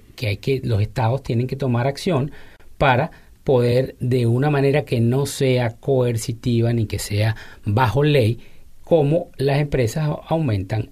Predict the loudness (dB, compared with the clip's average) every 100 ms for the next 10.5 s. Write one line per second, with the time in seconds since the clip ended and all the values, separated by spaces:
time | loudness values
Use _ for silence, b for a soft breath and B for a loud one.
0 | -8 -4 -2 -4 -2 0 0 0 -6 b
1 | b b -2 -2 0 0 0 -4 -2 2
2 | 2 2 -4 -10 -2 0 2 2 2 2
3 | 2 2 2 0 0 0 0 -2 -4 -6
4 | -6 -4 -2 -2 0 0 0 -4 -8 -4
5 | -2 -2 0 0 0 -2 B B B -2
6 | 2 2 4 4 2 2 0 0 2 0
7 | 0 b b b 0 0 0 0 0 2
8 | 0 0 -2 0 2 0 0 -2 -2 -2
9 | -2 0 0 -2 b -20 -20 -20 -4 -2
10 | 2 2 2 0 -6